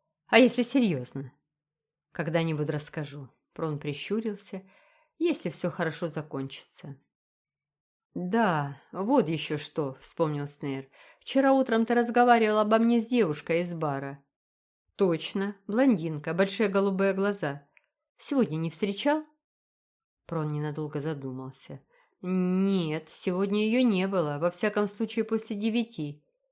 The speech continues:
Ищешь?" "Да, если встретишь". "То что?" "Скажи, что я просил ее телефон, я живу здесь, в космосе". Прон вертелся на стуле, словно хотел еще что-то сказать, и не решался.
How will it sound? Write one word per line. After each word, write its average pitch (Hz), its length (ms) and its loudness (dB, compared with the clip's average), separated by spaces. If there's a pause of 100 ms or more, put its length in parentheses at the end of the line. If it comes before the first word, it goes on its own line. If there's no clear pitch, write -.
(100)
Ищешь?" - 600 0 (340)
"Да, 196 720 0
если 202 380 0
встретишь". 220 800 -2 (520)
"То 277 100 6
что?" 226 460 0 (540)
"Скажи, 392 380 -2
что - 220 -4
я 160 140 2
просил 165 400 -2
ее 160 160 -2
телефон, 156 800 -6
я 214 160 2
живу 214 220 0
здесь, 185 340 0
в - 120 -20
космосе". 151 800 -4 (500)
Прон 160 260 0
вертелся 160 540 -2
на 160 140 -2
стуле, 160 520 -4 (200)
словно 233 360 2
хотел 226 340 0
еще 233 240 0
что-то - 280 -4
сказать, 151 640 -4 (100)
и 202 160 -2
не 202 200 2
решался. 143 800 -6